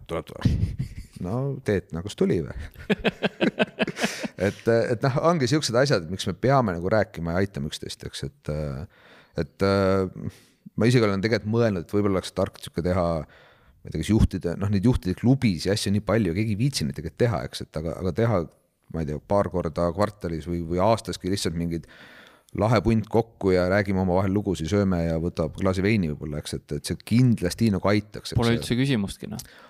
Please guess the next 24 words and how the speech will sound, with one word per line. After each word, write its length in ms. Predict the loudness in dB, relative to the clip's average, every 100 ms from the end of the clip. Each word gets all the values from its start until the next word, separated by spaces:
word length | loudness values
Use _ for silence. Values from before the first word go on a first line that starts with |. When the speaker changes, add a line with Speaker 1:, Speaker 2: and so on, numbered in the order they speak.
| -4
Speaker 1:
Aga 140 | 0
noh, 80 | 0
siis 140 | 2 2
ongi 160 | 2
see, 100 | -2
et 1080 | -4 -6 -8 -14 _ _ -20 _ -20 -12 -4 4
tee 120 | 6 6
ära 160 | 2 -2
sa. 120 | -8 -10 -2
Speaker 2:
Äh, 220 | -2 -2 -6
no, 180 | -2 -2
Speaker 1:
Te-, 100 | 2
ma 160 | 4
võin 80 | 4
Speaker 2:
eks-, 80 | 4
Speaker 1:
sulle 80 | 2
mõelda 140 | 4
Speaker 2:
ekspordime 400 | 4 4 2 2
podcast 480 | 2 2 2 0 2
on 100 | 2 4
olemas, 320 | 2 0 0
Speaker 1:
Jaa. 160 | 4 4
Speaker 2:
sinul 240 | 4 2
on, 160 | 2